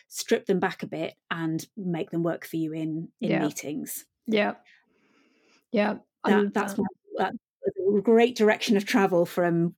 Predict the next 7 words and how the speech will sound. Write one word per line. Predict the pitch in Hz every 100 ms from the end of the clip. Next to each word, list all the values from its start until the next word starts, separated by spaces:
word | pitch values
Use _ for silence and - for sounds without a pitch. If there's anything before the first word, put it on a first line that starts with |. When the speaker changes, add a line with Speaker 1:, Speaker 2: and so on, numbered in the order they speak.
| _
Speaker 1:
brilliant | 214 214 202 190
workshops | 175 170 - 160 147 - -
into | 175 160 170 151 -
brilliant, | 170 160 165 165 - - -
regular, | 175 175 165 160 160
everyday | - 180 220 175 151
meetings. | 156 139 143 - - - -